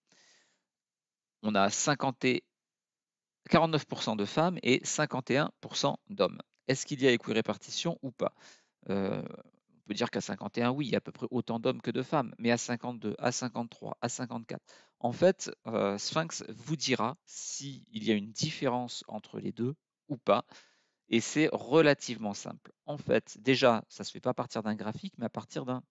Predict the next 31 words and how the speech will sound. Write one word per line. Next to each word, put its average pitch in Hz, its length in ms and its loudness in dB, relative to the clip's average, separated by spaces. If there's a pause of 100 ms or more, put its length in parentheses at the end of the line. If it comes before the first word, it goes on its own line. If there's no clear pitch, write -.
tableau. - 320 0 (640)
Donc, - 180 -20
on 95 80 -6
va 101 260 4
afficher - 400 -2
le - 60 -12
tableau, 151 400 0 (520)
option - 520 -4 (160)
tableau, 120 540 -2
puis - 100 -18
on 98 120 -6
va 98 280 -4 (220)
masquer 104 320 -2
le 180 60 -4
graphique. 127 540 -4 (1040)
Ici, 175 280 0
on 143 100 2
a 127 100 4
la 113 140 8
distribution 107 800 -6
de 92 40 -10
fréquences, 135 560 -2
quarante-neuf 104 500 -4
pour - 220 -14
cent 190 300 -2 (140)
et 135 260 2 (100)
cinquante - 460 -10
et 117 140 -6
un 165 160 -2 (100)
pour - 220 -12
cent. - 160 -12